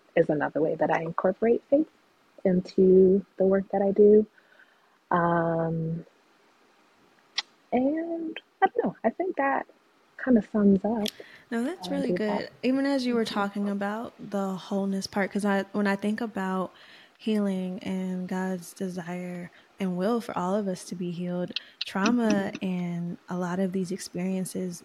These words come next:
Speaker 2: they leave the soul compartmentalized or shattered
Speaker 1: Yes.
Speaker 2: in ways.
Speaker 1: Exactly.
Speaker 2: And so when you were talking about that, I was like,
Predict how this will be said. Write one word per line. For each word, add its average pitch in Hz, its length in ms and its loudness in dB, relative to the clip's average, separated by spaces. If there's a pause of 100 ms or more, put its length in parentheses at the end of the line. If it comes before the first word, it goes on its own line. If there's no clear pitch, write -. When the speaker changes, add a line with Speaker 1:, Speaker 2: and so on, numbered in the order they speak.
Speaker 2:
they 185 240 -4
leave 190 380 -6
the 190 120 -6
soul 180 520 -6 (260)
compartmentalized 185 880 -6
or 185 60 -10
shattered 170 480 -4
Speaker 1:
Yes. - 100 -10
Speaker 2:
in - 80 -10
ways. - 420 -14 (200)
Speaker 1:
Exactly. - 240 -4 (100)
Speaker 2:
And 190 160 -2
so 185 260 0
when 185 120 -4
you 185 80 -2
were 180 80 -4
talking 196 400 -4
about 180 300 -10
that, 185 200 -8
I 175 120 -12
was 175 180 -14
like, 180 180 -12